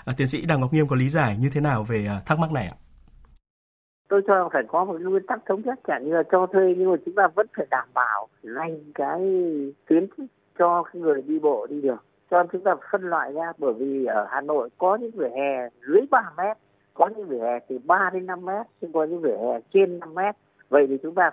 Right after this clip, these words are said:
Speaker 2: phải thí điểm ở một số khu vực thích hợp. Nhưng mà trên cơ sở trước hết ấy, trung tâm ấy, vẫn là phải đảm bảo cho cái người đi bộ được. Thế bên cạnh cái việc mà tổ chức mà cho thuê vỉa hè để kinh doanh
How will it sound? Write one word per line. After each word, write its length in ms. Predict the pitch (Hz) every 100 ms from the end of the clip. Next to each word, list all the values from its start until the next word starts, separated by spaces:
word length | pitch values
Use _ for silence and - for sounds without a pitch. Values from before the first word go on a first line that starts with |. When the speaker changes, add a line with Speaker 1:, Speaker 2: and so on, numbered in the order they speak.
| -
Speaker 2:
phải 260 | 127 104 98 -
thí 120 | 185
điểm 240 | 202 170 117
ở 100 | 104
một 160 | 110 113
số 180 | - 147
khu 160 | 165 175
vực 120 | 123 -
thích 140 | 160
hợp. 200 | 151 123 - _ _ _
Nhưng 180 | 175 190
mà 60 | 165
trên 160 | - 185
cơ 120 | 185 175
sở 180 | 135 107 -
trước 100 | 294
hết 220 | 320 311
ấy, 120 | 302 240 - _ _ _ -
trung 260 | 233 233
tâm 320 | 226 226 208
ấy, 120 | 214 220 _
vẫn 160 | 151 208
là 120 | 240 -
phải 120 | 123
đảm 300 | 117 110 101
bảo 240 | 98 98 92 -
cho 100 | 143
cái 140 | 151
người 200 | 143 117
đi 160 | 123 131
bộ 280 | 131 120 -
được. 140 | 95 - _ _ _ _ _ -
Thế 140 | 147
bên 300 | 151 165 165
cạnh 240 | 151 151 -
cái 100 | 156
việc 280 | 160 143 -
mà 360 | 123 117 110 107 -
tổ 220 | - 98 87 -
chức 260 | 220 -
mà 140 | 127 113 -
cho 140 | 147 -
thuê 220 | 160 151 -
vỉa 80 | 95
hè 200 | 113 110
để 120 | 107 104
kinh 160 | 147 151
doanh 240 | 170 165